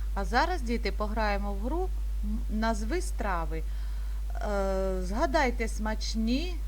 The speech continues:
корисні продукти, назва яких починається з літери К. Кавун,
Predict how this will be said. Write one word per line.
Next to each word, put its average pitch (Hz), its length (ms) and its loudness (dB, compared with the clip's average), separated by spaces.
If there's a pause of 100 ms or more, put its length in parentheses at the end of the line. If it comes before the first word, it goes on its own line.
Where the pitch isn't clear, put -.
(100)
корисні 240 600 0
продукти, 247 680 -2
назва 214 480 2
яких 202 480 0
починається 190 1000 0
з 165 160 -4
літери 285 500 -2 (160)
К. 165 280 2 (1080)
Кавун, 302 600 0